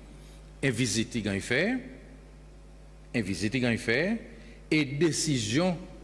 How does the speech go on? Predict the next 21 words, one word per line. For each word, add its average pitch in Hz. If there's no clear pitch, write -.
concrète, 139
il 151
gagne 123
prend 120
en 143
relation 120
avec 107
sa 117
bonne 107
explosive 98
qui 101
n-, 92
qui 110
n-, 101
euh, 95
expirée. -
C'est -
ça 110
qui 113
m'ont 123
dit. 113